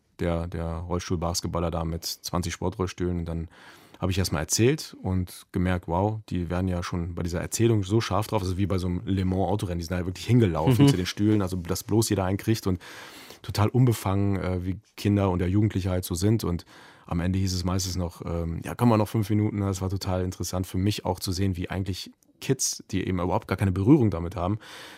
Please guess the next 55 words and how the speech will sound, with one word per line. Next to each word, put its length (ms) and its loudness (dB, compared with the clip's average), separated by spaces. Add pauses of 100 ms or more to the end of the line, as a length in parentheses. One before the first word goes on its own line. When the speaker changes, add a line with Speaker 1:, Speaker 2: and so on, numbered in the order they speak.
(120)
Speaker 1:
äh, 180 -2
darauf 260 0
reagieren. 280 2
Und 80 2
noch 140 6
schöner 280 2
war 80 2
es 120 -2
natürlich, 340 -2
wenn 100 0
in 80 0
diesen 160 0
Schulen 300 0
dann 120 -2
auch 200 -2
noch 300 -4
eh 180 6
schon 180 0
Rollstuhlfahrer 720 0
waren. 240 2 (640)
Da 140 0
haben 100 2
wir 80 0
immer 160 4
das 140 0
Feedback 340 -2
und 100 -2
die 40 0
Rückmeldung 420 -4
bekommen, 400 -6 (320)
"Für 80 -8
den 160 2
hat 80 -2
sich 80 -8
die 80 -6
ganze 220 -2
Welt 160 -2
verändert, 320 -8
seitdem 260 -8
sie 120 -10
hier 180 -8
waren." 180 -8
Und 180 -10
das 160 -8
war 120 0
natürlich 260 -4
das 140 -10
Schönste, 360 -4
weil 120 -4
der 100 -6
wurde 200 -6
dann 120 -6
plötzlich 340 -10
ganz 220 -6
anders 360 -6